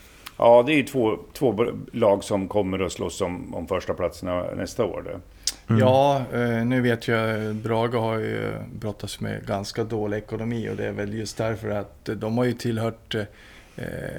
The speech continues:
Speaker 1: höll ju
Speaker 3: alltså,
Speaker 1: på att gå upp
Speaker 3: topp,
Speaker 1: året före,
Speaker 3: ja,
Speaker 1: ja.
Speaker 3: året
Speaker 1: Mm.
Speaker 3: före, men, eh, men har haft, eh, otroliga ekonomiska bekymmer under pandemin här, och, eh, det är väl,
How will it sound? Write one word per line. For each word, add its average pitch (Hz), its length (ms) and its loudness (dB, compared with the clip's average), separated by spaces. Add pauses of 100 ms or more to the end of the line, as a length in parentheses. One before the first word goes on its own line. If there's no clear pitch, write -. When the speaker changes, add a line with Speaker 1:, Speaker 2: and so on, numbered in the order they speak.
Speaker 1:
höll 104 60 0
ju 92 40 2
Speaker 3:
alltså, 117 200 6
Speaker 1:
på 123 60 6
att 113 60 2
gå 120 100 8
upp 160 80 6
Speaker 3:
topp, 160 140 8
Speaker 1:
året 110 260 8
före, 110 340 8
Speaker 3:
ja, 90 220 6
Speaker 1:
ja. 117 40 0
Speaker 3:
året 117 260 6
Speaker 1:
Mm. 107 120 2
Speaker 3:
före, 120 520 4
men, 117 300 2
eh, 113 380 0
men 120 200 0
har 120 120 4
haft, - 480 2 (520)
eh, - 600 -4
otroliga 135 640 6
ekonomiska 127 640 4
bekymmer 117 460 0
under 113 160 -2
pandemin 117 600 0
här, 110 320 -4
och, 107 300 -8
eh, 113 120 0
det 117 100 0
är 117 60 2
väl, 117 360 0